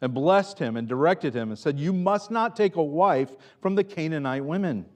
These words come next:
Arise, go to Paddan Aram, to the house of Bethuel, your mother's father, and take as your wife from there one of the daughters of Laban, your mother's brother."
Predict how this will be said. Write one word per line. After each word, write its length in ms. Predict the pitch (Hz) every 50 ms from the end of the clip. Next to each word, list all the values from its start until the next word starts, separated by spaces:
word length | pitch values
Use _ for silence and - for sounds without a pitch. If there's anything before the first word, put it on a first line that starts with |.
| _ _ _ _ _ _ _ _ _
Arise, 600 | 127 135 143 139 147 160 175 170 156 131 117 -
go 160 | - 160 151 160
to 100 | 147 135
Paddan 440 | - - 170 165 180 180 180 165
Aram, 520 | 160 165 160 160 170 165 131 117 104 95 95 - _
to 100 | - -
the 140 | 156 156 143
house 300 | 143 160 165 165 160 -
of 160 | 147 131 113
Bethuel, 600 | 160 170 175 - - 143 120 107 101 95 - - - _ _ _ _ _ _ _
your 140 | 131 127 123
mother's 500 | 120 123 135 151 165 180 180 175 175 -
father, 540 | - 175 175 175 165 127 113 95 87 82 - _ _ _ _ _ _ _ _ _ _ _ _ -
and 120 | 120 110
take 300 | - - 180 185 190 226
as 120 | 208 175
your 160 | 185 196 196 196
wife 340 | 196 202 208 220 220 208
from 180 | 208 - 165 135
there 180 | 131 131 139 143
one 280 | 135 127 143 165 190
of 100 | 208 190
the 60 | 185
daughters 460 | 190 156 175 165 165 180 180 180 170 185
of 120 | 190 165
Laban, 520 | 156 139 131 123 117 117 113 110 113 110 - - _ _ _ _ _ _ _ _
your 200 | - 123 131 123
mother's 460 | 117 120 123 131 127 131 127 123 127
brother." 500 | - - 170 180 170 135 110 92 85 82